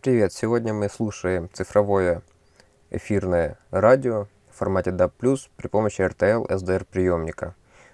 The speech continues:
Для начала скачаем, а, программу вэлли ай о. Она есть в открытом доступе,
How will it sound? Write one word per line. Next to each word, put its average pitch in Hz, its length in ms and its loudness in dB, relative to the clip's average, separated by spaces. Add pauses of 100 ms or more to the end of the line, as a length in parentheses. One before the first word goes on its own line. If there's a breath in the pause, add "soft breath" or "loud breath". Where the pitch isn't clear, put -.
Для 92 120 -2
начала 117 420 2
скачаем, 110 580 -2 (1000)
а, 80 140 -6
программу 92 680 0 (880)
вэлли 87 480 -2
ай 90 220 -4
о. 139 180 -2 (920)
Она 101 220 0
есть 92 380 -2
в - 40 -4
открытом 87 460 -2
доступе, 110 440 -2